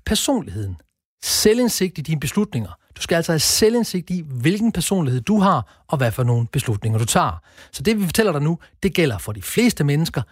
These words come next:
det meste af tiden, i de fleste tilfælde. Mennesket er meget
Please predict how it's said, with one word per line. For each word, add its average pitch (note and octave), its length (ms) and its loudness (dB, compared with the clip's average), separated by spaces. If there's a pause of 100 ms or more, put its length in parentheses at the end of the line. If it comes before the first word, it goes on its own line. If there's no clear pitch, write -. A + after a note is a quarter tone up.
(220)
det A#2+ 100 0
meste B2+ 480 2
af G#2 60 -10
tiden, G#2+ 420 0 (360)
i F3+ 60 4
de D#3+ 120 2
fleste A2+ 440 -4 (180)
tilfælde. G2 500 0 (520)
Mennesket D#3 520 2 (180)
er E3 60 2
meget G2+ 340 0